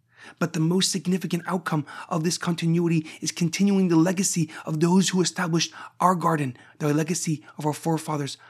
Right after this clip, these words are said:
Abraham, Yitzchak, and Yaakov. And so therefore, as we read Parshas Nitzavim on Shabbos and listen to the amazing, beautiful sounds of the shofar on Rosh Hashanah,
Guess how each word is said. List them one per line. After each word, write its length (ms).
Abraham, 420
Yitzchak, 360
and 100
Yaakov. 320
And 120
so 120
therefore, 500
as 200
we 60
read 380
Parshas 420
Nitzavim 380
on 80
Shabbos 500
and 140
listen 240
to 140
the 60
amazing, 420
beautiful 380
sounds 420
of 80
the 80
shofar 460
on 100
Rosh 160
Hashanah, 320